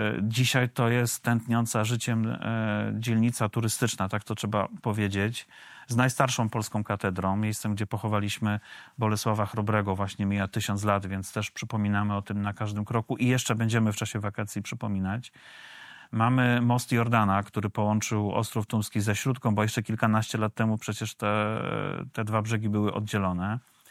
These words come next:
Mamy Bramę Poznania, która też sama w sobie, e, generuje około stu tysięcy odwiedzających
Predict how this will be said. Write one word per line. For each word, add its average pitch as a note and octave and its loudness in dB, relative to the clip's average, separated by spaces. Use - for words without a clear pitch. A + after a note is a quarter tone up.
Mamy C3+ 4
Bramę B2 4
Poznania, G#2 2
która G#2 0
też - -2
sama G2+ 2
w F#2+ -8
sobie, G2+ 0
e, - -6
generuje G#2 2
około G2+ -2
stu - -6
tysięcy A2 -2
odwiedzających G#2 0